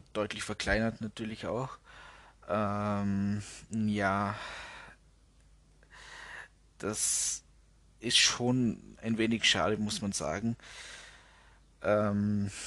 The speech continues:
aber trotzdem, wie gesagt, diesen Flair von damals spürt man halt trotzdem.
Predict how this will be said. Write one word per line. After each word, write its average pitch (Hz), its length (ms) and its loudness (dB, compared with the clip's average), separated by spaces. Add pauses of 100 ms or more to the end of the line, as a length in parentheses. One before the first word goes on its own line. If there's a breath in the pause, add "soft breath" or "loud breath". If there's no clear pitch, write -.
(760 loud breath)
aber 101 800 4 (800)
trotzdem, 113 400 2
wie 117 80 -2
gesagt, 110 320 2
diesen 110 240 2
Flair 107 300 2
von 107 160 0
damals 98 320 2
spürt - 320 -4
man 98 120 -2
halt 92 140 -4
trotzdem. - 440 -8